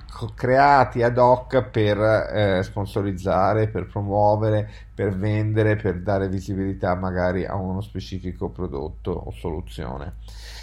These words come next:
Eh, possono essere poi invece come formato, possiamo usare, eh, la sponsorizzazione delle email, quindi creare dei messaggi sponsorizzati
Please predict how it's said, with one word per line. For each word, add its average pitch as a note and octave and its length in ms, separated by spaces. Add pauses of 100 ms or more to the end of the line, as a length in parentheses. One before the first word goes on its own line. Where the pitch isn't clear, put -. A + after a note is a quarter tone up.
(160)
Eh, B2 680
possono C#3+ 840
essere B2 600
poi A#2+ 320
invece A2+ 460
come A2 240
formato, A#2 600
possiamo G2+ 340
usare, G#2+ 540 (360)
eh, A2 340
la A#2 220
sponsorizzazione A#2+ 1000
delle A2 340
email, A#2+ 840
quindi G2+ 240
creare A#2 540
dei G#2 100
messaggi G#2+ 800
sponsorizzati A2+ 1400